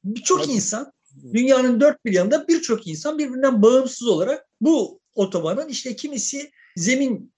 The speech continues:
Speaker 1: düzeltmesini yapıyor, kimisi yol işaretlemelerini yapıyor vesaire gibi düşün. Bir yığın insan bir yığın iş yapıyor ve bu otoban zaten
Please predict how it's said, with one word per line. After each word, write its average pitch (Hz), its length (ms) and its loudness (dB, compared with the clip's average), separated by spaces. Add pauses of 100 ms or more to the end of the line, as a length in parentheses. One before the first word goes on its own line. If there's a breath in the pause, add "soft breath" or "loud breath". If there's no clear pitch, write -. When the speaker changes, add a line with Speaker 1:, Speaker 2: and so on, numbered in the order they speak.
Speaker 1:
düzeltmesini 180 680 0
yapıyor, 196 460 -4
kimisi 262 640 -4 (640)
yol 247 240 4
işaretlemelerini 160 880 0
yapıyor 175 480 -4
vesaire 214 460 6
gibi 151 240 -4
düşün. 277 340 -14 (100)
Bir 381 120 2
yığın 254 200 4
insan 320 400 -4
bir 330 60 4
yığın 294 200 2
iş 302 240 -4
yapıyor 320 540 -4
ve 226 280 -8
bu 330 160 2
otoban 208 420 -2 (200)
zaten 269 580 -2